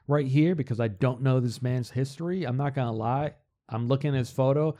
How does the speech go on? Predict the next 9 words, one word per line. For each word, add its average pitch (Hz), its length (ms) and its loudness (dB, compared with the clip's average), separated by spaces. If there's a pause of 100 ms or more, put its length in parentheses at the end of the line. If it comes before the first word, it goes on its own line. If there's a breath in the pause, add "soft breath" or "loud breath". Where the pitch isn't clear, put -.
(200 soft breath)
He 123 160 0
definitely 131 760 4
<laughs> - 40 -20
looks - 260 6
like - 280 0
a - 40 0
Star 175 400 2
Wars 202 300 2
fan. 226 360 2